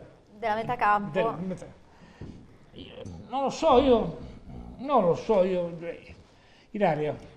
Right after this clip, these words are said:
Speaker 1: No, qui poi l'immagine invece fa proprio vedere che l'arbitro è anche vicino
Speaker 2: È dietro.
Speaker 1: all'azione, quindi insomma lì sicuramente non si può parlare di, di posizione sbagliata. Ha preso sicuramente un abbaglio, chiaramente, non è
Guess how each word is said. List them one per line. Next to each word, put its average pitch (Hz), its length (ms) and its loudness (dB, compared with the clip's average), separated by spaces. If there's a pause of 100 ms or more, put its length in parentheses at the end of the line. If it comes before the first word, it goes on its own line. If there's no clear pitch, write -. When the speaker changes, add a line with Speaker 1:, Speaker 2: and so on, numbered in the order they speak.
Speaker 1:
No, 254 240 0
qui 285 320 -4
poi 220 220 0 (380)
l'immagine 208 520 0
invece 190 280 -8
fa 175 100 -2
proprio 185 220 -8
vedere 190 260 -4
che 196 100 -10
l'arbitro 196 340 -2
è 175 40 0
anche 175 460 -6 (360)
vicino - 400 -4
Speaker 2:
È - 20 -2
dietro. 277 200 4
Speaker 1:
all'azione, 165 560 -6
quindi 180 300 -10
insomma 175 400 -10 (240)
lì 202 160 -10
sicuramente 196 500 -8
non 185 100 -12
si - 120 -20
può 196 180 -8
parlare 180 420 -6
di, 175 260 -10 (680)
di 196 180 -12
posizione 208 560 -4
sbagliata. 185 840 -2
Ha - 140 -6
preso 190 320 -6
sicuramente 175 640 -10 (460)
un 180 140 -12
abbaglio, 165 560 -4
chiaramente, 165 720 -10
non 160 160 -12
è 151 480 -12